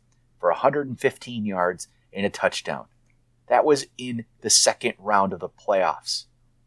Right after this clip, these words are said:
Did everyone forget?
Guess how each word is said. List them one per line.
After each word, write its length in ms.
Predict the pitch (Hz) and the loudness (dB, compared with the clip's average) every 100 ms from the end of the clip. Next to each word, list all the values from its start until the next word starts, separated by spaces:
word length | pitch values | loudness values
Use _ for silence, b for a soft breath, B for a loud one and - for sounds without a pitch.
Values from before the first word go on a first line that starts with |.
| _ _ _ _ _ _ _ _ _ _ _ - | _ _ _ _ _ _ _ _ _ _ _ -6
Did 220 | 120 151 _ _ _ _ _ - | -4 -4 _ _ _ _ _ 0
everyone 480 | 120 117 131 120 123 | 2 2 -2 -2 -4
forget? 580 | - 113 101 156 - | -2 -2 2 2 0